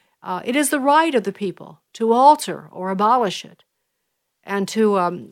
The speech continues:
to establish new governments. And I think, uh, this is not establishing a new government. This is, um, adding to and contr-, and trying, bringing back into control,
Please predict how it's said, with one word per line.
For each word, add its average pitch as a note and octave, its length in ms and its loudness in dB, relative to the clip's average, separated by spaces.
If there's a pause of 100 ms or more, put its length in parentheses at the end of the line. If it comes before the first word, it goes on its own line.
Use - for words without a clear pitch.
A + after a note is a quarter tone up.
(160)
to A#3 160 -6
establish G#3+ 480 0
new A#3 140 0
governments. E3 580 -6 (380)
And A3 200 0
I A#3 240 0
think, B3 380 -6
uh, G3 160 -2
this B3 240 0
is B3 80 -4
not A#3+ 160 0
establishing G3 500 -4
a F#3 40 -4
new F#3 140 -4
government. F#3+ 480 -4
This F#3+ 200 -8
is, G3 340 -2
um, F3 440 -6
adding A#3+ 420 0
to F#3 480 -2
and G3 160 -8
contr-, G3+ 400 -8
and G3 100 -2
trying, G3 280 -2
bringing A3+ 540 -4
back G3+ 380 -6
into F#3 280 -8
control, F#3+ 720 -2